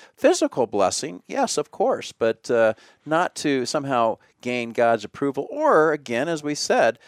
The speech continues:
to be able to be qualified so that for a young person, at, starting at the age of eleven, to be able to go into the temple and do the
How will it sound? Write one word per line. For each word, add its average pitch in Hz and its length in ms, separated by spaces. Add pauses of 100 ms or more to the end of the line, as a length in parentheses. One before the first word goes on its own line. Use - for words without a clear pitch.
(160)
to - 120
be 131 140
able 127 180
to 123 100
be 113 140
qualified 135 680
so 117 160
that 113 260 (180)
for 123 160
a 117 60
young 120 280
person, 123 440 (260)
at, 110 280
starting 117 460
at 113 80
the 117 80
age 113 220
of 104 100
eleven, 104 400
to 101 80
be 104 160
able 107 160
to 104 100
go 110 240
into 110 220
the 98 100
temple 123 480
and 107 220
do 113 280
the 110 300